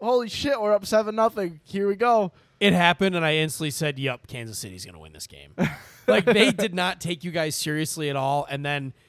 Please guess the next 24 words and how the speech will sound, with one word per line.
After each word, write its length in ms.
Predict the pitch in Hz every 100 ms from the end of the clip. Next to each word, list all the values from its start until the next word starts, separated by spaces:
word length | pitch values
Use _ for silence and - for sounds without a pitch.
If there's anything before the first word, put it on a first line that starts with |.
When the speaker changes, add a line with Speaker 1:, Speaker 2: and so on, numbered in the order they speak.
| - _ _ _
Speaker 2:
they 200 | 180 202
were 120 | 202
kinda 360 | - 185 190 196
just 200 | 175 -
like, 140 | 165
"All 140 | 160 156
right, 260 | 120 107
we 140 | 135 190
won't 260 | 190 196
blow 300 | 147 170 170 165
'em 60 |
out. 380 | 156 151 147 151
We'll 140 | 147
just 220 | 151 170 -
kinda 240 | 165 156
let 200 | 143 147
them 160 | 156 143
play 240 | - 143
with 140 | 147 156
us 160 | 151
for 120 | -
a 60 | 151
little 200 | 147 151
bit." 280 | 156 160